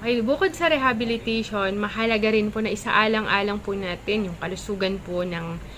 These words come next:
kanilang emotions or yung mental health po nila para makayanan po nila yung kanilang pinagdadaanang sitwasyon.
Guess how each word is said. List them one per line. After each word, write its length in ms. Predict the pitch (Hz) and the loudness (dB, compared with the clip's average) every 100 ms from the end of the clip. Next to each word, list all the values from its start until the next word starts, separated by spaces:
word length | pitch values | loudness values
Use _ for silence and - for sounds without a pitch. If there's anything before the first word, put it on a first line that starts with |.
| - - | -16 -8
kanilang 640 | - 208 202 196 190 185 190 | -2 0 2 2 2 0 -2
emotions 1040 | 202 208 262 277 294 269 262 254 254 - | -2 2 2 0 2 2 2 -2 -4 -6
or 240 | - 185 180 | -2 2 2
yung 480 | 190 185 185 180 175 175 - | 0 -4 -8 -10 -10 -12 -4
mental 400 | 214 214 214 202 | 0 2 2 2
health 320 | 214 208 208 - | 2 0 0 -2
po 80 | 202 | 0
nila 400 | 240 254 214 220 - - - - - | 2 4 4 4 -6 -16 -14 -16 -6
para 640 | 214 196 196 190 185 185 185 | -2 2 2 4 2 0 -2
makayanan 640 | 262 320 320 311 302 294 | -2 0 2 2 2 0
po 160 | 285 247 | -2 0
nila 320 | 233 220 220 | 2 2 2
yung 240 | 220 202 | 0 -2
kanilang 480 | 202 202 196 196 202 | -4 -4 -2 -2 -2
pinagdadaanang 960 | 226 220 202 202 196 196 156 185 185 180 | 0 0 0 0 0 2 0 0 -4 -8
sitwasyon. 880 | - 196 175 170 - 196 175 165 | -8 -10 -8 -10 -8 -4 -4 -6